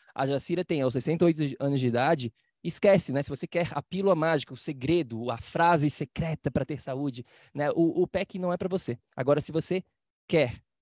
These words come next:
ter consistência e trabalhar esses quatro pilares com calma pra vida, como a Jacira entendeu, né? Que é algo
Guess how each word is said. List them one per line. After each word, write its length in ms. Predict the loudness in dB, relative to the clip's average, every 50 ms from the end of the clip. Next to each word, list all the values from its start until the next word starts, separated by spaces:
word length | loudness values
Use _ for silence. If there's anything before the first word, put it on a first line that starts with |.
| _ _ _
ter 160 | -6 -6 -6
consistência 800 | -6 -6 -6 -4 -4 -4 -6 -8 -4 -2 -2 -2 -2 -2 -4 -6
e 80 | -4
trabalhar 480 | -2 -2 0 0 0 -2 -2 -2 -4 -6 _ _ _ _
esses 240 | -10 -8 -6 -6 -2
quatro 280 | 2 2 2 2 2
pilares 360 | 0 2 4 4 4 2 0 -2
com 140 | -4 -4
calma 320 | -2 2 2 4 4 4 2
pra 160 | 4 2 2
vida, 300 | 2 2 0 0 0 0
como 260 | 0 0 0 -2 -2 -2
a 80 | -2
Jacira 320 | -2 -2 -4 -4 -4 -4 -4
entendeu, 380 | -2 -2 -4 -2 -2 -2 -2
né? 140 | -2 -2 -4
Que 120 | -2 0
é 40 | 2
algo 480 | 2 2 4 4 4 4 4 2 -2